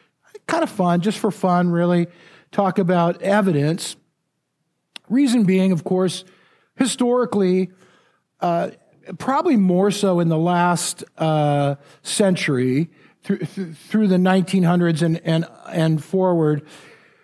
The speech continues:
there are any number of people that profess to be Christians,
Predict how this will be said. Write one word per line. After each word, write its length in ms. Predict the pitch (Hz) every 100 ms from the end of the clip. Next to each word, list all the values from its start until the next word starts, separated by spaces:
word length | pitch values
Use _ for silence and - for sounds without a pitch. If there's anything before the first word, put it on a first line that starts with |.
| _ _ _ _ _ _ -
there 220 | 190 196
are 60 |
any 200 | 220 247
number 520 | 202 175 180 190 170 165
of 520 | 160 151 147 135 160 - - - - _
people 280 | - 196 185
that 500 | 165 165 - - _
profess 380 | - 202 277 277
to 80 | 240
be 120 | 220
Christians, 1200 | - - 269 294 - - 175 151 151 180 180 -